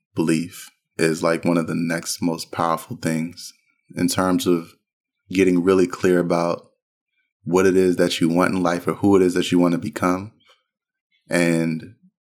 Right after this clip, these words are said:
you know, sometimes that thought can be super scary 'cause you can't really see yourself being that person,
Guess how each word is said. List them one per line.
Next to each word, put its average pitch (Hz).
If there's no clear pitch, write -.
you 98
know, 87
sometimes 95
that 90
thought 92
can 90
be 90
super -
scary 98
'cause 80
you 82
can't -
really 85
see -
yourself 87
being 90
that 85
person, 98